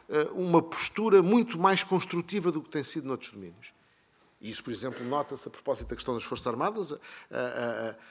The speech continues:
os partidos, eh, mais à esquerda são contra a participação de Portugal nas operações, de um modo geral,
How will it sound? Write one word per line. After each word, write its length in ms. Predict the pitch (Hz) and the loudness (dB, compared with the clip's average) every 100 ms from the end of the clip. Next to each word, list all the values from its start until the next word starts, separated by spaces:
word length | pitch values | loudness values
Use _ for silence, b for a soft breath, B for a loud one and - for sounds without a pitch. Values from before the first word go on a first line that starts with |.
| B | B
os 80 | - | -6
partidos, 520 | - 110 143 110 - | -4 -2 -4 -6 -10
eh, 400 | 113 104 107 - - | -10 -8 -8 -10 -4
mais 240 | 131 127 | -2 0
à 40 | |
esquerda 320 | 127 - 135 131 | -2 0 2 4
são 180 | 170 156 | 6 4
contra 360 | 143 165 131 | 6 6 6
a 40 | 127 | 2
participação 460 | 131 110 113 117 | 2 -4 -8 -8
de 60 | 123 | -8
Portugal 360 | - 131 117 107 | -6 -2 -2 -2
nas 200 | 98 110 | -6 -8
operações, 480 | 110 110 147 165 | -8 -8 -8 -8
de 60 | 123 | -10
um 120 | 104 | -10
modo 180 | 107 107 | -8 -6
geral, 300 | 120 120 156 | -2 -2 -2